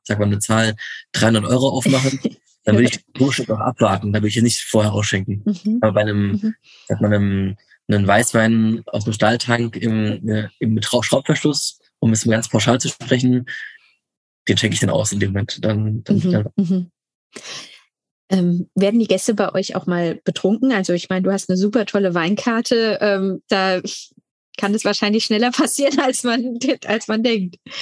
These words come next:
Speaker 1: In der Tat, also ich persönlich könnte es nicht verkraften, eine Begleitung über acht Gänge. Ich glaube, ich wäre ab dem Hauptgang sehr betrunken. <laughs> Ähm,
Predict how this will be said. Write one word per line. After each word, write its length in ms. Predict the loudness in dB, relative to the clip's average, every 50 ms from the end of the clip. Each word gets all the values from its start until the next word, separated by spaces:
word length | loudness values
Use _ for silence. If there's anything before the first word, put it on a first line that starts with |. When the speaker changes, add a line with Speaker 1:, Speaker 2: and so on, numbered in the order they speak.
| -12 -12 -12 -14 -18 -20 -20 _ _ _ _ -14 -14 -14 _ _ _ _ _ _ _ -10 -10 -10 -10 -10 -16 -20 _ _ _ _ _ _ _ _
Speaker 1:
In 80 | 2 2
der 80 | 2
Tat, 240 | 2 2 2 2 2
also 140 | 2 2 2
ich 120 | 0 0
persönlich 380 | 2 2 2 2 2 2 0 0
könnte 160 | 0 0 0
es 100 | 0 0
nicht 120 | 0 -2 0
verkraften, 640 | 0 0 2 0 0 -2 -2 -2 0 0 2 2
eine 340 | 0 0 0 0 0 0 0
Begleitung 360 | 0 0 0 0 2 2 2
über 160 | 2 2 2 0
acht 160 | 0 0 0
Gänge. 300 | 0 2 2 2 2 0 -2 -6 -20 -20 -20 -20 -16 -10
Ich 80 | -4 0
glaube, 120 | 0 0
ich 100 | 2 2
wäre 220 | 2 2 4 2 0
ab 100 | -2 -2
dem 140 | 0 2
Hauptgang 380 | 2 0 2 2 2 2 2 2
sehr 140 | 2 2 0
betrunken. 520 | 0 0 -2 -2 -2 0 0 -2 -2 -2 _ -10 -8 -8 -6 -6 -8 -10 _
<laughs> 100 | -4 -4 -4 -4 -6 -12 -16 -16 -18 -18 -10 -4 -2 -2 -2 -2 -2 0
Ähm, 440 | 2 2 4 4 2 2 -2 -4